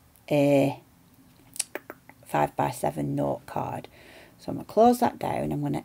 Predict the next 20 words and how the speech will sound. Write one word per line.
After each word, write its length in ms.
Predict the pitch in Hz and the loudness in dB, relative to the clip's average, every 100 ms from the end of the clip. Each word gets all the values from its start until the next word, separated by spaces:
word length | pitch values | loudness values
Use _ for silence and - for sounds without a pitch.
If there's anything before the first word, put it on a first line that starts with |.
| - | 0
edit 400 | 202 123 - - | 2 2 -2 -8
and 220 | 196 196 | -6 -6
ungroup. 720 | - 185 185 151 143 160 247 - - _ _ _ - - _ - - - - | -6 -6 -4 -2 2 2 0 -6 -20 _ _ _ -20 -20 _ -20 -20 -20 -16
So 160 | - | -6
I'm 140 | 143 143 | -4 -2
gonna 180 | 147 | -2
move 560 | 139 147 180 214 226 220 - _ _ _ _ _ _ _ _ _ - | -2 0 2 4 4 0 -6 _ _ _ _ _ _ _ _ _ -2
that 220 | 85 - | -2 -2
file 440 | - 87 85 85 | -2 0 2 2
off 280 | 85 - - | 0 -2 -4
with 140 | 82 | -4
its 140 | 87 - | -4 -8
cut 280 | - 180 - | -8 -6 -2
line, 320 | 147 143 147 | -2 -2 -2
and 160 | 147 | -4
I'm 100 | 143 | -4
gonna 220 | 143 143 147 | -4 -4 -4
edit 380 | 156 147 - - | -4 -4 -6 -6
and 140 | 143 | -4
undo. 500 | 139 139 - - 233 | -2 -4 -4 -2 -2